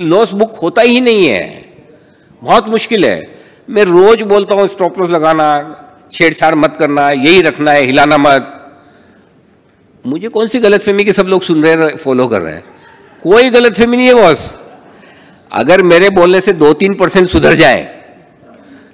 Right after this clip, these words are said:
तो मेरा जीना सफल है। इससे ज्यादा की मेरी उम्मीद। अरे, मेरे घर पे नहीं सुनते।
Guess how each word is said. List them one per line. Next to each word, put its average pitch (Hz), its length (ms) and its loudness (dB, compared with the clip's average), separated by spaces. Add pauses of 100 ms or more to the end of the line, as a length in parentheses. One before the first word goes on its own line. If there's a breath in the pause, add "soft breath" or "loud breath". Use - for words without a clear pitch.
(180)
तो 160 80 2
मेरा 180 180 4
जीना 175 240 4
सफल 165 360 0
है। - 100 -14 (800 soft breath)
इससे 196 200 0
ज्यादा 190 220 4
की 202 100 -2
मेरी 196 120 2
उम्मीद। 190 200 2
अरे, 285 220 -4
मेरे 269 180 0
घर 220 120 2
पे 254 140 0
नहीं 277 120 2
सुनते। 302 340 0